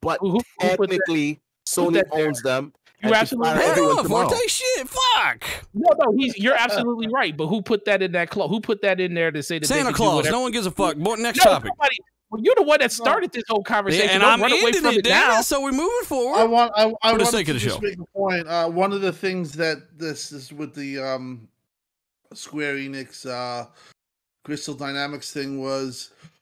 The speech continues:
Speaker 4: what came out of this too was that the big rumor that I think was bountied about by Greg Miller and then Jeffrey Grubb also said, uh, he
Speaker 3: <laughs>
Speaker 4: actually said it was, was Sony buying, uh, uh,
Speaker 3: The other
Speaker 4: Square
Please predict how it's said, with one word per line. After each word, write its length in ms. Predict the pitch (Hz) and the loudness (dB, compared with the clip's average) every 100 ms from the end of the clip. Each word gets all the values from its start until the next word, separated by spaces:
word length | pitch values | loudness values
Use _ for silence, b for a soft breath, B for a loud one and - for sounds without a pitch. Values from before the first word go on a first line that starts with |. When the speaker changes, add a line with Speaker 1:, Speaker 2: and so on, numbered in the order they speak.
| _ | _
Speaker 4:
what 200 | 156 165 | -4 -4
came 280 | - 196 190 | -4 -6 0
out 160 | 175 | 0
of 60 | 160 | 0
this 360 | 156 - - - | -6 -10 -12 -4
too 320 | 196 170 147 | 0 0 -2
was 480 | 143 139 139 131 139 | -2 -2 -4 -6 -6
that 500 | 143 131 131 139 135 | -4 -2 -4 -8 -8
the 80 | 151 | -8
big 360 | 127 196 175 | 0 0 2
rumor 640 | 151 170 170 165 165 165 151 | -2 -2 -2 -2 -2 -4 -4
that 340 | 147 143 139 | -2 0 -2
I 80 | 131 | -6
think 240 | 127 147 | -8 -10
was 560 | 135 143 143 131 - - b _ _ _ _ _ | -6 -4 -4 -8 -12 -16 b _ _ _ _ _
bountied 400 | 160 151 143 151 | -6 -6 -8 -8
about 380 | 143 143 139 120 | -6 -2 -2 -4
by 140 | 139 127 | -6 -6
Greg 360 | 135 147 131 | -4 -4 -4
Miller 440 | 143 143 143 143 135 | -6 -4 -4 -4 -6
and 180 | 131 | -8
then 160 | 131 127 | -8 -10
Jeffrey 380 | 127 135 - 139 | -6 -8 -8 -10
Grubb 380 | 123 135 135 120 | -6 -4 -4 -4
also 380 | 131 131 139 131 | -6 -6 -8 -10
said, 440 | - 135 127 120 127 | -8 -6 -6 -8 -8
uh, 300 | 131 127 123 131 | -6 -4 -4 -4
he 160 | 160 | -2
Speaker 3:
<laughs> 0 | |
Speaker 4:
actually 320 | 147 - 139 | -4 -6 -12
said 260 | 127 - 143 | -12 -6 -6
it 120 | 131 120 | -6 -8
was, 360 | 135 131 107 | -6 -6 -8
was 440 | 120 127 123 110 - b _ _ _ | -8 -6 -6 -10 -18 b _ _ _
Sony 420 | - 175 165 147 | -4 -2 -2 -4
buying, 480 | 131 135 135 120 120 - - - | -6 -8 -8 -10 -14 -14 -14 -8
uh, 40 | |
uh, 840 | 123 120 117 107 101 117 107 104 - | -4 -4 -4 -8 -10 -10 -10 -14 -6
Speaker 3:
The 100 | 135 | -4
other 140 | 127 | -2
Speaker 4:
Square 20 | - | -2